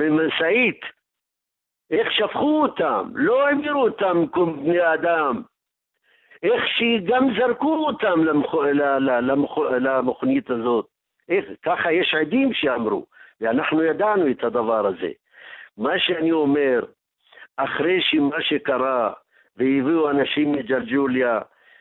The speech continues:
וחפרו את הקברים, והם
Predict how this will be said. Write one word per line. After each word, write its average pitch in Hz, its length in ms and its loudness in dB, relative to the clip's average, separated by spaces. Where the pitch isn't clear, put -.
וחפרו 139 520 -2
את 139 180 -8
הקברים, 123 880 0
והם 123 400 0